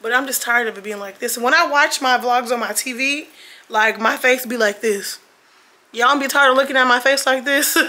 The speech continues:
<laughs> 'Cause I'm tired of it. Anyways, <laughs> back to the camera now. Anyways, y'all, um, y'all look at my tile. Like,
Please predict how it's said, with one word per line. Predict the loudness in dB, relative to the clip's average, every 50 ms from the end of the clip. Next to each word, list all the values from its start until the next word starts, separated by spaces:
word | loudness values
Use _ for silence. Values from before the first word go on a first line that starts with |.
| -2 -8 -18 -20
<laughs> | -20 -20 -20 -20 -18 _
'Cause | -6 -2 0 0
I'm | 0 0 -2
tired | -2 0 0 0 0 0 -4
of | -6 -8 -10
it. | -14 -18 -20 _ _ _ _ _ _ _ _ _ _ _ _ _ -18 -10 -6
Anyways, | -4 -4 -4 -4 -8 -10 -12 -10 -10 -10 -10 -10 -14 _ _
<laughs> | -20 -20 -20 -18 -14
back | -14 -12 -12 -12
to | -14 -14
the | -16
camera | -10 -8 -8 -8 -8 -8 -12
now. | -12 -14 -14 -16 -16 -14 -14 -14 -14 -16 -12 -8
Anyways, | -4 -2 -2 0 0 0 0
y'all, | 0 0 0 0 -4 -6 -8
um, | -6 -4 -4 -4 -6 -6 -8 -12 -16 -18 -20 -20 -20 -16
y'all | -12 -8 -6 -6 -4 -4 -4
look | -2 -2 0 -2 -2 -2 -2
at | -4 -4 -2
my | -2 0 0 0 0 0 -2 -4 -6 -8 -12 -16 -20 -20 -20 -20 _ _ _ _ _ _ _ -18 -18
tile. | -18 -16 -14 -14 -12 -10 -10 -10 -10 -10 -10 -12 -12 -14 -14
Like, | -14 -14 -14 -14 -16